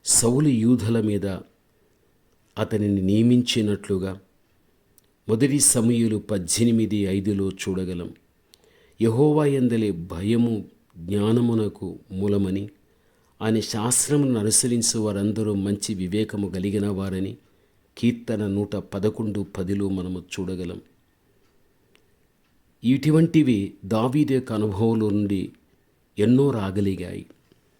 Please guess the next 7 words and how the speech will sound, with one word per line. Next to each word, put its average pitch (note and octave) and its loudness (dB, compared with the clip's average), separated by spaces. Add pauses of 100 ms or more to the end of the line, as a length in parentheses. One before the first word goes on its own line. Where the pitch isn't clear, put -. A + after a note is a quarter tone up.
(720)
ప్రభువునందు B2+ 0
ప్రియమైనటువంటి G#2 -2
వారలారా, F#2 -6 (1200)
దేవుని D3 4
యొక్క B2+ -4
బిడలైనటువంటి G#2 -4
మనం F#2+ -2